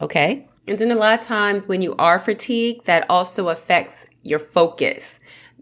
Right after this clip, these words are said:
And if you can concentrate, you may have difficulty concentrating. I know if I'm feeling sleepy, it's hard for me to concentrate. I mean, that's a lot of people as well, wouldn't you agree? Right?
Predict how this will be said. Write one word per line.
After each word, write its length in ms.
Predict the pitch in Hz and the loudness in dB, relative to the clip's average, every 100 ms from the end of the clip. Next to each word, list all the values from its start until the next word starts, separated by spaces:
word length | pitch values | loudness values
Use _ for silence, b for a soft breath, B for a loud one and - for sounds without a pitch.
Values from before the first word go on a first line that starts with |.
| _ | _
And 220 | - 160 | -2 2
if 180 | 151 151 | 2 0
you 100 | 156 | -4
can 260 | 143 151 139 | -2 -6 -6
concentrate, 760 | - 165 165 175 143 139 123 | -2 0 0 0 -4 0 0
you 120 | 78 180 | 0 -2
may 160 | 170 | -2
have 240 | 170 160 143 | -2 -4 -2
difficulty 500 | - - 160 147 143 | -8 -6 -6 -6 -8
concentrating. 1000 | - 175 175 - 160 - - - 60 - | 0 2 2 -2 -6 -2 -2 -2 -6 0
I 120 | 175 | 0
know 180 | 180 156 | 2 2
if 80 | - - | 2 2
I'm 420 | 160 226 269 - | 4 4 2 0
feeling 380 | - 160 139 139 | 0 0 2 0
sleepy, 460 | 139 143 139 127 | 0 -2 -2 -2
it's 120 | 131 135 | -4 0
hard 180 | 147 | -2
for 80 | - | 0
me 80 | 143 | -4
to 80 | 131 | -4
concentrate. 800 | 135 127 127 135 - 131 175 - | -2 -4 -4 -12 -6 -4 -4 -6
I 60 | 151 | -8
mean, 160 | 151 | -4
that's 180 | 151 - | -2 -2
a 60 | 120 | -4
lot 220 | 156 185 | 0 0
of 100 | 208 | -2
people 240 | - 139 | -8 -6
as 100 | 151 | -6
well, 180 | 147 151 | 0 0
wouldn't 160 | 156 139 | 0 -2
you 100 | 139 | -6
agree? 340 | 139 151 214 - _ b b b b | -4 -4 -4 -10 _ b b b b
Right? 440 | 143 143 214 220 | 2 4 4 0